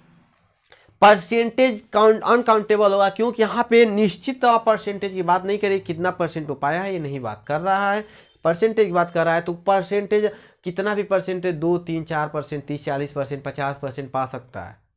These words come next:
पता नहीं, कन्फर्म। देखिए his hair is black, तो आपको पता है बाल को काउंट नहीं कर सकते, अनकाउंटेबल होता है, तो हेयर के साथ देखिए इसका यूज़ कर दिया। "I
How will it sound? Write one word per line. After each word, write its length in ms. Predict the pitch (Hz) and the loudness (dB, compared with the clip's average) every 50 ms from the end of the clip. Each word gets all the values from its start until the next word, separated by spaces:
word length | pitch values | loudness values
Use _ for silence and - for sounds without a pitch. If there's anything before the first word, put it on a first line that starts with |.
| _ _ _ _ | _ _ _ _
पता 300 | 117 117 123 127 123 117 | -14 -8 -6 -6 -6 -6
नहीं, 300 | 107 104 113 107 98 98 - _ _ _ _ - | -10 -12 -16 -18 -20 -20 -20 _ _ _ _ 2
कन्फर्म। 380 | 151 170 170 175 190 196 220 220 - _ _ _ _ - _ _ _ _ - | 2 2 4 4 4 2 2 2 -4 _ _ _ _ -20 _ _ _ _ -4
देखिए 380 | 135 139 139 135 120 107 - - _ _ _ _ _ _ _ _ 143 | -4 -2 -2 -2 -6 -8 -8 -12 _ _ _ _ _ _ _ _ 0
his 200 | 175 226 233 196 | 2 2 2 2
hair 520 | 180 175 156 175 185 196 202 214 214 220 220 | 0 0 0 0 2 4 4 4 4 4 2
is 180 | 202 202 185 | 2 0 -2
black, 300 | 170 160 170 170 175 170 | -4 -4 -4 -4 -2 -2
तो 60 | 180 180 | -4 -4
आपको 180 | 175 175 175 | -4 -6 -8
पता 300 | 170 196 190 - 220 208 | -8 -8 -4 -2 0 0
है 120 | 202 190 165 | 0 0 0
बाल 220 | 170 170 175 170 | 0 0 0 0
को 100 | 170 170 | -2 -6
काउंट 240 | 156 - 151 147 147 | -4 -4 -4 -4 -4
नहीं 120 | 170 190 | -6 -4
कर 140 | 180 220 214 | -4 -4 -4
सकते, 220 | - 196 185 - | -4 -6 -8 -8
अनकाउंटेबल 560 | 185 160 - 151 147 143 139 185 202 214 214 202 | -8 -6 -4 -4 -6 -4 -2 -2 0 0 2 0
होता 180 | 196 196 196 | 0 0 -2
है, 80 | 185 180 | -2 -2
तो 80 | 147 | -2
हेयर 160 | 135 143 139 139 | -4 -4 -4 -4
के 80 | 143 | -6
साथ 120 | 123 143 127 | -6 -6 -6
देखिए 280 | 131 127 120 127 123 | -6 -6 -6 -4 -6
इसका 160 | 120 120 127 | -6 -4 -4
यूज़ 300 | 139 160 180 208 220 214 - | -2 0 0 0 -2 -2 -2
कर 140 | 190 185 170 | -2 -2 0
दिया। 300 | 160 156 151 143 143 143 - - - _ _ _ _ _ 175 | 0 0 0 0 -2 -2 -6 -14 -20 _ _ _ _ _ 0
"I 180 | 196 220 240 | 2 2 4